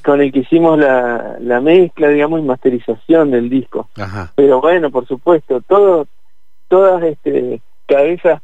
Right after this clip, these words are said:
Speaker 1: pensantes y, y que hacían su evolución y, y, y íbamos ajustando cosas también a partir de,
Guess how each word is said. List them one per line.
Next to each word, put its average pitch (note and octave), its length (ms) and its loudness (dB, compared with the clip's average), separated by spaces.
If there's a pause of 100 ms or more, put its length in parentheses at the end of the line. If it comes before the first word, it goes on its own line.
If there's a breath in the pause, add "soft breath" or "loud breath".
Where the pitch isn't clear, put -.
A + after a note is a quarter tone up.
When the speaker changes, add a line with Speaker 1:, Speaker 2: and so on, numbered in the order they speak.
Speaker 1:
pensantes E3 680 0
y, D#3 180 -6
y C3+ 200 -12
que A2+ 560 -4
hacían C3+ 320 -2
su - 100 -4
evolución C3 1000 2
y, D#3 200 -2
y, B2+ 500 -6
y B2 260 -6
íbamos C#3 360 0
ajustando C3+ 480 -2
cosas C#3+ 320 -2
también C3 320 -2
a B2 60 0
partir A#2+ 400 -4
de, A#2 200 -2